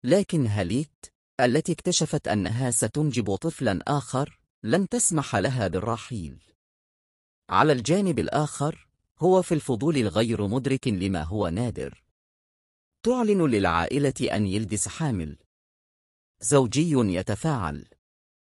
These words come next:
يعطي الأخبار إلى هاليت إندر ولد زينب. تتفاعل زينب بقسوة. عندما تعطي ليلى خبر الحمل لأمها، يرتفع ضغط دم زيرين.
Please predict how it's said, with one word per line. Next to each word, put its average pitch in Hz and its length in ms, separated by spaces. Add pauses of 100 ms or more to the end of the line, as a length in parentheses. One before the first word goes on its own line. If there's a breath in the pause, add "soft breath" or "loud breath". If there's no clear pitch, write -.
(320)
يعطي 196 420
الأخبار 156 600
إلى 101 240
هاليت 98 500
إندر 110 360
ولد 101 360
زينب. 101 540 (1120)
تتفاعل 156 760
زينب 107 360
بقسوة. 87 720 (1000)
عندما 135 460
تعطي 143 440
ليلى 95 280
خبر 117 360
الحمل 110 480
لأمها، 107 600 (240)
يرتفع 147 600
ضغط 107 320
دم 98 320
زيرين. 80 640